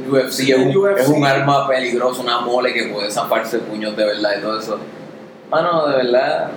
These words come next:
Speaker 1: está
Speaker 2: Que
Speaker 1: muy forzado.
Speaker 2: Que mucha
Speaker 1: Y
Speaker 2: gente
Speaker 1: eso
Speaker 2: ahora están en esa, porque también Ronda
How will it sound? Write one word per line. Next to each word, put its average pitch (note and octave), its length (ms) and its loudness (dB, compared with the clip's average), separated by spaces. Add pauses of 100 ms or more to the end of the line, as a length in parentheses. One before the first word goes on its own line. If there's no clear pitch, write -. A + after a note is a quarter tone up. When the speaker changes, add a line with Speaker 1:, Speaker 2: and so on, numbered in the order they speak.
(120)
Speaker 1:
está B2 140 0
Speaker 2:
Que C3+ 100 0
Speaker 1:
muy C#3+ 80 2
forzado. C#3 680 2
Speaker 2:
Que D3+ 140 -4
mucha C3+ 280 -4
Speaker 1:
Y - 20 -8
Speaker 2:
gente B2+ 120 0
Speaker 1:
eso C#3 240 2
Speaker 2:
ahora D3+ 260 0
están E3 220 -8
en - 220 -6
esa, - 160 -8 (320)
porque A2+ 200 -10
también G#2 360 -6 (320)
Ronda A2+ 260 -4